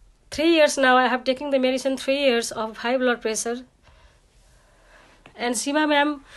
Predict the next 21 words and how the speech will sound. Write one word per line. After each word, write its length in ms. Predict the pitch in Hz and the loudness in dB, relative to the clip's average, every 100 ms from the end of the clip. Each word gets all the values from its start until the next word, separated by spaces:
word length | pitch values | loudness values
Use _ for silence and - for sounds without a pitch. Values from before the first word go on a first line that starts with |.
| - - - - - | -20 -20 -20 -20 -10
uh, 320 | 262 240 240 233 _ | -2 0 0 -2 _
told 260 | 277 294 | 4 4
me 300 | 294 294 294 277 - | 4 0 -2 -4 -12
about 320 | 233 262 262 | -2 0 2
the, 100 | 247 269 | 2 2
"You 80 | 262 | 2
can 180 | 269 269 | 2 2
leave 160 | 262 | 2
the 80 | 262 | 0
pressure." 340 | 262 247 247 | 0 -2 0
Oh 140 | 254 240 | -2 0
my 180 | 240 233 | -2 -2
God, 200 | 240 240 | -2 -2
I 180 | 240 | -2
was 300 | 254 247 262 | 0 0 0
really, 300 | 240 247 269 269 | 0 0 0 0
really 200 | 262 269 | 2 0
happy 360 | 254 226 226 262 | -2 -6 -4 -4
with 180 | 254 254 | -4 -4
Seema 320 | 254 240 247 | -4 -2 -2
ma'am. 260 | 247 254 | -4 -6